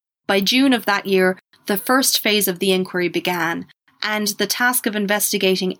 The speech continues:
eight hundred and eighty-seven deaths that Shipman had had some involvement in started. Written decisions were given in four hundred and ninety-three cases.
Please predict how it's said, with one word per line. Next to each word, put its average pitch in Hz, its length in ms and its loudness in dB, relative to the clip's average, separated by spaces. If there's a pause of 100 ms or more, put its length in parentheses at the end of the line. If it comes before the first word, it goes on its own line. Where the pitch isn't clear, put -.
eight 254 220 0
hundred 233 360 -2
and 208 260 -4
eighty-seven 202 920 -2
deaths - 520 -2
that 185 180 -4
Shipman 196 400 -2
had 190 160 -2
had 190 280 -2
some 214 240 -2
involvement 190 600 -2
in 185 240 -6 (300)
started. - 640 -2 (1120)
Written 247 280 0
decisions 202 560 0
were 190 80 4
given 190 280 2
in 190 200 0
four 214 300 0
hundred 202 280 -2
and 190 120 0
ninety-three 185 640 -2
cases. - 640 -6